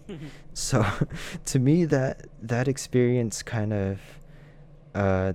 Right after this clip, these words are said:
Speaker 2: that, that, that ex-, the whole experience, that whole class really, really, really got to me and kind of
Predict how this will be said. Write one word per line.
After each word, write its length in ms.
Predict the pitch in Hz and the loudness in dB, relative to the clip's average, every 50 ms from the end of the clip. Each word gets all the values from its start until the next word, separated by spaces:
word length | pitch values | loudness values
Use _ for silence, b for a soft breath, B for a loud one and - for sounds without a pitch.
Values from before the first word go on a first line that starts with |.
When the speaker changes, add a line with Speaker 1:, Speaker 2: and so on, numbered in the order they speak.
| - - - 107 | -4 -8 -6 -2
Speaker 2:
that, 240 | 110 110 107 - - | 0 0 0 -2 -4
that, 460 | - 92 110 113 120 120 - - - - | -4 -2 -2 0 0 -2 -4 -6 -4 -2
that 140 | 123 123 135 | -2 0 0
ex-, 200 | 127 - - - | -2 -4 -4 -2
the 140 | 120 117 | 0 0
whole 240 | 117 117 131 143 151 | 0 2 0 0 0
experience, 540 | 143 - - - - 123 117 113 107 95 - | 0 -4 -4 0 2 2 4 4 2 0 2
that 140 | 113 113 107 | 0 0 2
whole 160 | 117 127 123 | 2 0 -2
class 640 | - - - 120 107 101 95 98 - - - - - - | 0 2 2 2 4 2 0 -2 -6 -10 -14 -12 -6 0
really, 520 | 110 113 113 113 120 113 110 107 101 - | 2 2 2 2 2 2 2 0 -2 -4
really, 380 | - 104 113 117 110 113 107 104 - - - - - - - - | -2 -2 0 0 0 0 -2 -4 -8 -18 -20 -20 -20 -18 -8 -2
really 220 | 110 113 107 110 | 0 2 2 0
got 240 | 101 - 98 98 - | 0 0 -2 -2 -2
to 120 | - - | -4 -2
me 280 | 107 101 101 101 98 - | -2 0 0 0 0 -2
and 300 | - 104 101 95 92 - | -2 -2 -4 -4 -6 -6
kind 260 | - 117 101 98 98 | -4 -2 0 0 0
of 220 | 95 92 92 - | 0 -2 -4 -6